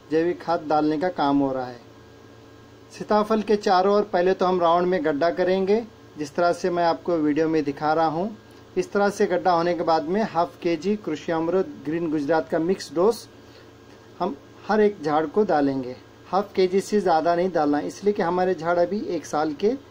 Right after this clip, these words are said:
अंदर के हैं। राउंड में तकरीबन एक फीट का दायरा होना चाहिए हर झाड़ के चौतरफ से। जब ये खाद डालना हो जाएगा तो हम उसके ऊपर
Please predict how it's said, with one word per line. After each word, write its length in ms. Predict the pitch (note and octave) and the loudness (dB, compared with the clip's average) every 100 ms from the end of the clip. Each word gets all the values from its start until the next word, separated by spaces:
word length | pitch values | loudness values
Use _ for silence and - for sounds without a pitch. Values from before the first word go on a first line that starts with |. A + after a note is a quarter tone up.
| - - | -20 -8
अंदर 260 | D3+ D3 C#3 | -2 0 0
के 160 | C#3 C3+ | -2 -6
हैं। 240 | B2 - - - - - - - - - - - - - - - - D#3 | -8 -20 -20 -20 -20 -20 -20 -20 -20 -20 -20 -20 -20 -20 -20 -20 -10 0
राउंड 260 | F3 G#3 | 2 4
में 120 | G#3+ G#3 | 4 2
तकरीबन 400 | G3+ G#3 G#3+ G#3+ | -2 0 0 2
एक 200 | G#3 G#3 | 2 0
फीट 220 | - G3+ | 0 0
का 120 | G#3+ G#3+ | 0 0
दायरा 320 | F3+ E3 F3+ | 2 2 2
होना 240 | D#3+ E3+ - | 2 0 0
चाहिए 380 | F#3 F3 F#3 | 0 2 4
हर 200 | E3 E3 | 2 0
झाड़ 300 | D#3 D3 D#3 D3+ | -2 -2 -2 -2
के 180 | G3+ B3 D4 - - - - - - - - - | 0 0 0 -10 -20 -20 -20 -20 -20 -20 -14 -2
चौतरफ 460 | D#3 D3+ C#3 C#3 C#3 | 0 0 0 -4 -4
से। 180 | C#3 B2+ - - - - - - | -12 -14 -18 -20 -20 -20 -16 -8
जब 140 | E3 | -4
ये 60 | F3 | -4
खाद 300 | F3+ D#3+ F#3 | -2 -2 0
डालना 220 | G3 G3 G3+ | 0 0 0
हो 160 | F3+ G#3 | 2 2
जाएगा 440 | G#3+ G3 F3+ F#3 A#3+ - - - | 2 2 2 0 0 -12 -20 -10
तो 60 | E3 | -2
हम 120 | F3+ | -2
उसके 260 | F3+ - G3 | -2 0 2
ऊपर 380 | F#3+ - A#3 | 2 2 0